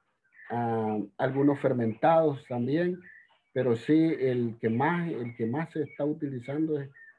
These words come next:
el etanol. Entonces, la, la variedad y la forma, eh,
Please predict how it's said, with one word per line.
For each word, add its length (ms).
el 160
etanol. 420
Entonces, 420
la, 640
la 160
variedad 520
y 120
la 160
forma, 440
eh, 800